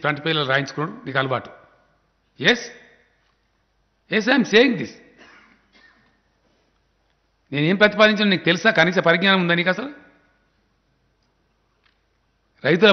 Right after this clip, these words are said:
బాధలు తీర్చాలని ఇలా రైతు బంధు పథకం పెట్టినాం తెలంగాణ, మొత్తం ఇండియా ఫాలో అవుతున్నది దాన్ని. మొత్తం పేపర్, నేషనల్ పేపర్స్ రాస్తున్నాయి కేసీఆర్ మోడల్ అని చెప్పి. నేను పెట్టే ప్రతిపాదన నీకు తెలుసా అసలు? నీకు అర్థం ఉందా, అవగాహన ఉందా?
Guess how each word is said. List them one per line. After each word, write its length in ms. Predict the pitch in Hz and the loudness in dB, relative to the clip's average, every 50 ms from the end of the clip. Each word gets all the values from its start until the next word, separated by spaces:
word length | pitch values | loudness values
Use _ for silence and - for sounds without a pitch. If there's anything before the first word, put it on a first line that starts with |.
| 170 160 | 6 6
బాధలు 260 | 175 190 208 208 190 196 | 6 6 6 4 4 2
తీర్చాలని 380 | 196 196 - 196 185 190 220 220 | 0 2 2 2 2 2 2 0
ఇలా 80 | 202 180 165 | 2 2 2
రైతు 160 | 165 190 185 190 165 | 2 2 2 2 0
బంధు 140 | 170 185 185 170 | 0 2 2 0
పథకం 240 | 180 180 180 185 175 | 0 0 0 -2 -2
పెట్టినాం 220 | 170 160 160 156 147 151 | -2 -2 -4 -6 -4 -2
తెలంగాణ, 300 | 143 143 147 139 120 107 101 - - _ _ _ _ _ _ - - | -2 -2 -2 -4 -6 -8 -12 -16 -20 _ _ _ _ _ _ -16 -14
మొత్తం 200 | 143 - - 202 180 170 | -10 -4 -2 0 0 2
ఇండియా 180 | 185 196 226 220 - | 2 4 4 4 4
ఫాలో 180 | 180 185 185 170 | 4 4 4 4
అవుతున్నది 280 | 160 147 - 139 123 107 | 4 2 0 -6 -8 -8
దాన్ని. 160 | 98 92 - - _ _ _ _ _ _ _ _ _ _ _ _ _ _ _ _ _ _ _ _ _ _ _ _ _ _ _ _ _ _ _ _ _ _ _ _ _ _ _ | -10 -12 -14 -18 _ _ _ _ _ _ _ _ _ _ _ _ _ _ _ _ _ _ _ _ _ _ _ _ _ _ _ _ _ _ _ _ _ _ _ _ _ _ _
మొత్తం 220 | 139 143 - 196 180 147 180 | -10 -6 -4 -4 -2 0 0
పేపర్, 240 | 196 202 220 208 170 160 | 0 2 2 0 2 2
నేషనల్ 260 | 180 190 190 214 185 156 | 0 0 0 -2 -2 -2
పేపర్స్ 280 | 185 190 208 202 160 175 | -2 -2 -2 -2 0 0
రాస్తున్నాయి 300 | 165 160 165 160 147 139 - | -2 -2 -2 -6 -6 -4 -4
కేసీఆర్ 400 | 165 185 185 - 190 175 170 156 147 | -4 -4 -2 -2 0 0 0 0 0
మోడల్ 200 | 143 143 143 135 | 0 0 0 -2
అని 100 | 123 107 | -4 -6
చెప్పి. 160 | 98 - - - _ _ - - _ _ _ _ _ _ _ _ _ _ _ _ _ _ _ _ _ - _ _ _ _ _ _ _ _ _ _ _ _ _ _ _ - | -12 -18 -20 -20 _ _ -20 -20 _ _ _ _ _ _ _ _ _ _ _ _ _ _ _ _ _ -20 _ _ _ _ _ _ _ _ _ _ _ _ _ _ _ -10
నేను 100 | 123 143 147 | -6 -4 -4
పెట్టే 160 | 151 147 226 - 185 | 0 0 0 2 2
ప్రతిపాదన 320 | 180 170 170 214 214 208 196 | 0 2 2 2 2 2 0
నీకు 100 | 165 - 160 | 0 -2 -4
తెలుసా 200 | 170 160 196 190 185 | -4 -2 -2 -4 -2
అసలు? 140 | 160 - - | -4 -6 -8
నీకు 120 | 214 165 143 139 | -6 -4 -4 -4
అర్థం 180 | - - 190 185 | -4 -2 -2 0
ఉందా, 140 | 180 165 - - - - - - _ _ _ _ _ _ _ | 0 0 -2 -4 -6 -14 -20 -20 _ _ _ _ _ _ _
అవగాహన 320 | 117 135 156 170 190 190 185 170 | -4 -2 0 2 2 2 2 0
ఉందా? 140 | 160 160 180 | 0 -2 -4